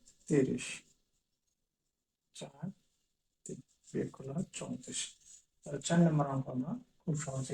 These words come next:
এটা পেয়ে গেলাম। এরপর আমরা পাঁচ নম্বর অঙ্কে যাব। পাঁচ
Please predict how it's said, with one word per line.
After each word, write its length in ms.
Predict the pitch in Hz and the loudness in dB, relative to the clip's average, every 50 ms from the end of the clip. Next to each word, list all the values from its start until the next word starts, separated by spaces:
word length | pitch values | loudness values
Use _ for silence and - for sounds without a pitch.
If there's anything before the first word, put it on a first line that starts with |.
| 135 | 0
এটা 140 | 131 - 180 233 - - _ _ - - - _ _ _ _ _ | 0 0 0 -2 -4 -6 _ _ -20 -20 -20 _ _ _ _ _
পেয়ে 180 | - 165 160 143 139 | 8 10 10 10 10
গেলাম। 200 | - - - - - _ _ _ _ _ _ _ _ _ _ - 220 | 6 0 -6 -10 -14 _ _ _ _ _ _ _ _ _ _ 8 10
এরপর 200 | 208 - 180 160 156 151 | 10 10 10 8 8 8
আমরা 140 | 151 175 - - | 6 4 4 2
পাঁচ 140 | 180 160 151 - - 147 | 0 0 0 0 0 0
নম্বর 200 | 147 135 131 127 135 | 0 0 0 -2 -2
অঙ্কে 180 | 135 131 127 123 123 | -2 -2 0 -2 -2
যাব। 120 | 123 - - - _ _ _ _ _ _ _ _ _ _ _ _ _ _ _ _ _ _ _ _ _ _ _ _ _ _ _ _ _ _ _ _ | -2 -6 -10 -18 _ _ _ _ _ _ _ _ _ _ _ _ _ _ _ _ _ _ _ _ _ _ _ _ _ _ _ _ _ _ _ _
পাঁচ 140 | - 170 175 | -2 0 2